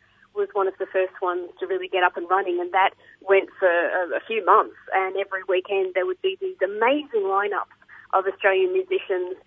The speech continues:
who were all performing for free, and the people who were putting on these events were, were giving their labour for free as well. So it is a way for people to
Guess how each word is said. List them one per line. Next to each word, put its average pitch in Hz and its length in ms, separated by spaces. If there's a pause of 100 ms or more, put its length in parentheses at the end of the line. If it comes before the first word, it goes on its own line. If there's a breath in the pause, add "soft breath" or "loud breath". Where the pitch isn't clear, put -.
(260 soft breath)
who 254 240
were 226 240
all 202 220
performing 190 560
for 180 80 (100)
free, 262 380 (260 loud breath)
and 214 220
the - 80
people 226 320
who 208 100
were 185 100
putting 233 280
on 190 160
these 180 180
events 190 320
were, 185 240
were 202 160
giving 208 240
their 180 180
labour 180 400
for - 200
free 175 240
as 170 160
well. 180 340 (480 loud breath)
So 233 120
it 220 440
is 311 160
a 277 80 (100)
way 269 380
for 254 80
people 247 280
to 208 100